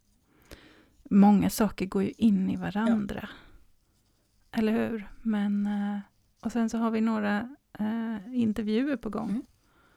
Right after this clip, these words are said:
Speaker 1: Med människor som kan, eh, bidra med sin kunskap om saker.
Speaker 2: Mm, det ser vi fram emot.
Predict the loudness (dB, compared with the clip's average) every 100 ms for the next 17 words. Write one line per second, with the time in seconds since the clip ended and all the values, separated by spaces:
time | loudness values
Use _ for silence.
0 | _ _ _ _ _ _ _ _ _ _
1 | _ _ _ _ _ _ _ -2 0 2
2 | 0 0 -4 -6 -6 -8 -6 -4 -4 -4
3 | -4 -6 -12 -20 -14 -2 -2 -2 -6 -6
4 | -6 -6 -8 -8 -8 -6 -6 -8 -12 -8
5 | -4 -6 -6 -8 -4 -4 -4 -6 -6 -6
6 | -6 -8 -12 -14 -16 -18 -20 -20